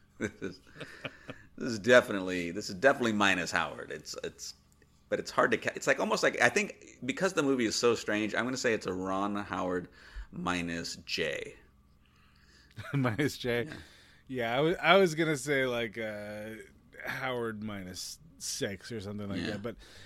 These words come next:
Speaker 2: here's the thing about Howard. I, w-, I wanna just, just take a moment to praise Howard. I feel like what Ron Howard does is he builds,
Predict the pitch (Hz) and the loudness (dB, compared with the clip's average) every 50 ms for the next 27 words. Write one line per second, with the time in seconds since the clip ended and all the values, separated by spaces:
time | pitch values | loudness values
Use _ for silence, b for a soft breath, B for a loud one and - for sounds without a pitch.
0 | B B B B B - - 247 277 294 330 269 311 302 262 240 208 190 156 139 | B B B B B 0 2 2 2 2 2 2 2 2 2 4 4 4 2 4
1 | 139 139 117 98 95 98 113 156 202 214 - 220 247 277 311 320 302 247 226 - | 2 2 2 2 0 -2 0 2 2 2 2 2 2 2 2 0 0 -2 -2 -2
2 | 233 - - - - - - - B B B B B - - - 233 214 - - | -4 -4 -6 -8 -12 -20 -18 -14 B B B B B -14 -8 -6 -6 -6 -6 -6
3 | - - 240 226 - 196 170 165 151 143 139 131 123 - 120 - - 117 117 104 | -4 -2 -2 0 0 0 2 4 4 4 4 4 2 -2 -4 -6 -4 -4 -2 -2
4 | 104 92 87 87 87 80 - - - - - - b b b b b b b b | -2 -4 -6 -8 -10 -10 -10 -12 -16 -20 -20 -20 b b b b b b b b
5 | - - _ _ _ _ _ - - - _ _ _ _ - - 214 254 254 - | -20 -20 _ _ _ _ _ -20 -20 -20 _ _ _ _ -4 -2 0 0 0 0
6 | - 269 277 254 208 170 147 143 139 135 127 117 - - _ _ _ - 156 135 | 0 2 4 6 6 8 8 8 8 6 6 4 0 -8 _ _ _ -6 -2 0
7 | 143 139 - 135 131 135 147 190 226 196 175 180 175 165 156 143 135 123 110 101 | 0 0 0 0 2 2 2 2 2 0 0 0 0 2 2 2 2 0 0 0
8 | 110 101 101 98 98 101 104 101 - - - _ - 110 110 107 - - - - | 0 0 0 0 0 -2 -2 -4 -6 -10 -12 _ -10 -10 -8 -8 -8 -10 -8 -8
9 | 139 117 95 90 139 147 165 180 185 180 156 143 - - | -8 -8 -2 0 2 4 4 4 2 2 0 -4 -12 -14